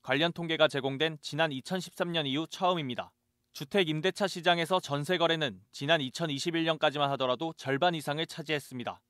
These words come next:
하지만 금리 인상 여파로 지난해 삼십 퍼센트대에 그친 뒤 올해는 이십 퍼센트 초반 수준까지 떨어졌습니다.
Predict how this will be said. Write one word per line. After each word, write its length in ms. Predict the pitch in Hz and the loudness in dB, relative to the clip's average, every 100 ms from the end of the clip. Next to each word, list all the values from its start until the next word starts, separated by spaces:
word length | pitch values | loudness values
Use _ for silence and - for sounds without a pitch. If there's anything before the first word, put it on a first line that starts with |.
| _ _ _ _ _ _ | _ _ _ _ _ _
하지만 420 | - 160 180 185 | 0 4 6 4
금리 360 | - 151 175 196 | 2 0 4 4
인상 260 | 185 180 165 | 4 2 4
여파로 400 | 156 160 180 180 | 4 4 4 0
지난해 380 | - 143 156 170 | 2 4 4 2
삼십 380 | - 208 233 | -2 -6 -4
퍼센트대에 500 | - 190 180 185 170 | -4 -4 -4 -2 0
그친 360 | 143 143 - 151 | 0 -4 -6 -4
뒤 200 | 131 90 _ - | -4 -6 _ -8
올해는 380 | 123 143 170 160 | 0 2 2 -2
이십 260 | 143 143 196 | -8 -6 -4
퍼센트 320 | 190 185 175 | -2 -2 -4
초반 280 | - 170 165 | -4 4 4
수준까지 540 | 151 143 143 123 151 151 | 2 -8 -2 -2 -2 0
떨어졌습니다. 720 | 165 160 147 - 127 107 | 2 2 0 -4 -6 -6